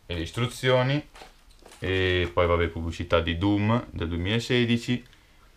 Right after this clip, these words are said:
e di Dishonored due, sempre duemilasedici, quindi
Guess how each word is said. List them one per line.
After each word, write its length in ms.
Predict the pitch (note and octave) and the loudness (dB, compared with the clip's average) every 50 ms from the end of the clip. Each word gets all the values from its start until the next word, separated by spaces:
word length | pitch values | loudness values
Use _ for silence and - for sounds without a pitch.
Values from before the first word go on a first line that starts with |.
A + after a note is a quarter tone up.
| _ _ | _ _
e 120 | - F#2 F#2+ | -2 -2 0
di 60 | F#2 | 0
Dishonored 600 | F2 F2+ F2 F#2 F#2 F2+ F2+ F2+ F2 F2+ F2 F2 | -2 -2 2 2 2 4 4 4 4 4 2 0
due, 340 | E2+ F2+ F2 F2 E2+ - - | 0 2 2 2 2 2 0
sempre 340 | - - F#2 F2+ F2 E2+ F2+ | -6 -6 -4 -4 -2 -2 -4
duemilasedici, 720 | E2+ F2 E2+ E2 D#2+ D#2 - - A#1 G1+ - C#2+ - - | -2 -2 -2 -2 -4 -4 -6 -8 -8 -6 -6 -8 -8 -8
quindi 380 | - F2+ F2 F2 F2+ E2 - | -6 -4 -2 -2 -2 -4 -6